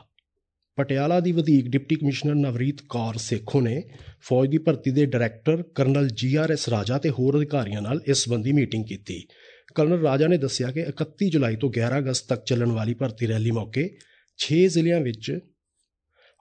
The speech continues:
ਅੱਠ ਤੋਂ ਨੌ ਹਜ਼ਾਰ ਨੌਜਵਾਨ ਸ਼ਾਮਲ ਹੋਣਗੇ। ਇਹਨਾਂ ਵਿੱਚੋਂ ਜਿਹੜੇ ਲਿਖਤੀ ਟੈਸਟ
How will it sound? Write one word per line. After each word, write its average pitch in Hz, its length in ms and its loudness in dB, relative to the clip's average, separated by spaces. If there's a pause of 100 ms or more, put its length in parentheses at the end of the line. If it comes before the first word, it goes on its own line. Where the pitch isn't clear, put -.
(140)
ਅੱਠ 147 240 -6
ਤੋਂ 170 120 6
ਨੌ 143 280 4
ਹਜ਼ਾਰ 139 320 0
ਨੌਜਵਾਨ 110 340 -2
ਸ਼ਾਮਲ 107 360 -2
ਹੋਣਗੇ। 113 480 -2 (360)
ਇਹਨਾਂ 175 220 6
ਵਿੱਚੋਂ 190 200 4
ਜਿਹੜੇ 160 260 6
ਲਿਖਤੀ 147 360 2
ਟੈਸਟ 160 280 -2